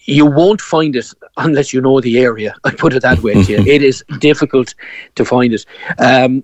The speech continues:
Speaker 1: we went there yesterday and we filmed it. It was, it was on the news yesterday. Um, basically, if I can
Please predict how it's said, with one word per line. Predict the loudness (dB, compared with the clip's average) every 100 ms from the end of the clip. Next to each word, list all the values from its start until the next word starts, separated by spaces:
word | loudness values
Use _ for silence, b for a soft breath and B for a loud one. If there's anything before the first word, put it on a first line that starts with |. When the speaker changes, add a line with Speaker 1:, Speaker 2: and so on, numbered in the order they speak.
| -2
Speaker 1:
we | 2 2
went | 2 2
there | 0
yesterday | 0 -2 -6 -6 -4 -4
and | -4
we | -4 -2
filmed | 0 0 -2 -4
it. | -6 -2
It | -2
was, | 0
it | -2 -2
was | 0
on | 2
the | 2
news | 0 0
yesterday. | -4 -12 -12 -10 -6
Um, | -2 -2 -2 -8 B B B B B
basically, | 0 2 2 2
if | 2 2
I | 0
can | -2